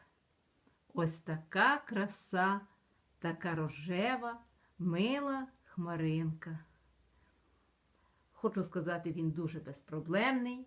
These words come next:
невередливий, а краса його зовсім не поступається якимось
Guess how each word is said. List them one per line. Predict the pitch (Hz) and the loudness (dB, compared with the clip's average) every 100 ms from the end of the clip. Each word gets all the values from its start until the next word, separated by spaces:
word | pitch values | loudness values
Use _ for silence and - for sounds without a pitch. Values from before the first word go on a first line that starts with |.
| - _ | -18 _
невередливий, | 170 208 208 160 147 156 156 165 220 262 226 233 - _ _ _ _ _ _ _ _ _ _ _ _ _ _ _ _ - | 4 6 8 6 2 0 0 2 2 2 0 -4 -6 _ _ _ _ _ _ _ _ _ _ _ _ _ _ _ _ -2
а | 170 | -2
краса | 165 165 160 - 254 302 | 0 -2 -2 -2 2 2
його | 277 277 247 247 - _ _ _ _ _ | 0 -4 -6 -14 -20 _ _ _ _ _
зовсім | 156 185 269 262 233 | 0 2 2 0 0
не | 180 | 0
поступається | 165 165 - 160 160 190 233 240 220 - 214 214 - _ _ _ _ _ _ _ _ - - | 0 -6 -8 -10 -2 0 0 -4 -10 -6 -6 -6 -14 _ _ _ _ _ _ _ _ -14 -4
якимось | 170 185 170 175 | 0 2 0 -4